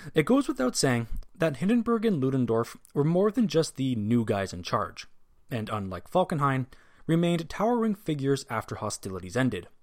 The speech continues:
So who were they? Since Hindenburg was the senior man, we'll start with him. Born in the Duchy of Posen, now part of Poland,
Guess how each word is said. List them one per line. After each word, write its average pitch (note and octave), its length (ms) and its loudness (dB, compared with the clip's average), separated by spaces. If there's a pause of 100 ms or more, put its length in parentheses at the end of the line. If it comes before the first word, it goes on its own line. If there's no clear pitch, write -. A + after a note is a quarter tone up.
(800)
So F3+ 200 4
who C4+ 220 4
were E3+ 200 4
they? G#2+ 180 -4 (1080)
Since F3+ 240 0
Hindenburg A#3 520 2
was E3 160 0
the F3+ 140 -2
senior C3 420 0
man, G#2 320 -2 (300)
we'll D#3+ 160 2
start G2 400 -2
with F2+ 160 -10
him. G#2 260 -4 (1300)
Born G#3 540 4
in G#3 80 2
the A3+ 100 4
Duchy E3+ 420 -2
of C#3+ 220 0
Posen, B2+ 480 0 (400)
now C3 160 2
part A#2+ 320 0
of - 220 -6
Poland, C#3 400 2